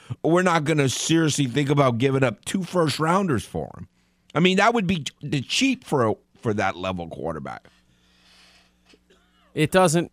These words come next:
Speaker 2: uh, it, it's
Speaker 1: It's
Speaker 2: again,
Speaker 1: crazy.
Speaker 2: yeah. And I haven't seen a great, now I haven't, like, been scouring, uh, Twitter and the web for stuff, but I, the, the most common response I've seen is, is what we're saying. What's going on here? Even from, like, you know, the, the guys who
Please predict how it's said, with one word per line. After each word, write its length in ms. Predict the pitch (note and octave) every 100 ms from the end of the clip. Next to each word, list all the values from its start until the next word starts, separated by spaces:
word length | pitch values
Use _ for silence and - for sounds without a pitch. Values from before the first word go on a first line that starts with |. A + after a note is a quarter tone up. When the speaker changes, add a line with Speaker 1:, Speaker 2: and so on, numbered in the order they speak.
| -
Speaker 2:
uh, 20 |
it, 540 | C#3+ C#3 C3+ C#3 C3+ -
it's 180 | C3+ E3+
Speaker 1:
It's 100 | -
Speaker 2:
again, 120 | A2+
Speaker 1:
crazy. 380 | A3 A#3+ C3 F#2
Speaker 2:
yeah. 60 | G#2
And 140 | C#3+
I 100 | D#3
haven't 380 | D#3+ G#3+ A3 E3
seen 480 | - - E3 F3 E3+
a 80 | C3+
great, 320 | C3 D3+ C#3+
now 160 | C3
I 80 | C3
haven't, 280 | C#3+ D#3 C#3+
like, 240 | A#2+ A2
been 160 | - G#2+
scouring, 720 | F#2 - A#2 B2 A#2+ A#2 A2+
uh, 240 | A2+ A2 G#2+
Twitter 300 | - B2+ A#2+
and 100 | A2+
the 60 | A2
web 220 | A#2 A2+
for 100 | B2
stuff, 280 | - B2+ -
but 140 | C3
I, 140 | A#2 A#2
the, 240 | G#2 -
the 140 | - A#2
most 260 | C3+ D#3+
common 320 | - D#3 C#3
response 380 | C3 - C#3+ C3+
I've 160 | C#3 C#3+
seen 260 | - B2+
is, 160 | B2 G2+
is 160 | - G2
what 140 | B2
we're 140 | C3 D#3+
saying. 320 | - F#2+ F2+
What's 180 | G#2+ -
going 240 | D#3 C3+
on 180 | B2 C3
here? 120 | G2+
Even 200 | A#2 D#3
from, 160 | D3 D3+
like, 220 | C#3 B2+
you 60 | D#3
know, 160 | G2+
the, 140 | G#2 G2+
the 160 | G2+
guys 320 | A2 A2 A#2+
who 100 | -